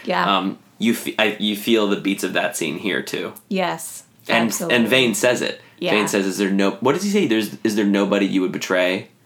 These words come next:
Speaker 1: Yeah.
Speaker 2: Or
Speaker 1: No one you wouldn't betray.
Speaker 2: Right.
Speaker 1: Yeah. <sighs> Oh, man. Eleanor. And not only is she betraying his trust,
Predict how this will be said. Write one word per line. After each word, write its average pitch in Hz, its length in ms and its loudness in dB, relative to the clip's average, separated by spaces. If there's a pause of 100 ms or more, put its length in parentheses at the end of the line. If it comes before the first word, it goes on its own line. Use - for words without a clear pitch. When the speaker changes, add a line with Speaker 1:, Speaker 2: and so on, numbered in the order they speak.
(180)
Speaker 1:
Yeah. 170 300 -6
Speaker 2:
Or 196 280 0
Speaker 1:
No 202 180 2
one 196 180 2
you 185 100 0
wouldn't 170 300 -4
betray. 156 480 -10
Speaker 2:
Right. - 380 -4
Speaker 1:
Yeah. 165 380 -6
<sighs> - 60 -20 (1600)
Oh, - 500 -10 (200)
man. - 500 -20
Eleanor. 175 420 -6
And 165 400 -8 (1000)
not 240 300 0
only 226 400 2
is 185 220 -4
she 180 460 -2
betraying 180 520 -2
his 170 240 -6
trust, 180 680 -6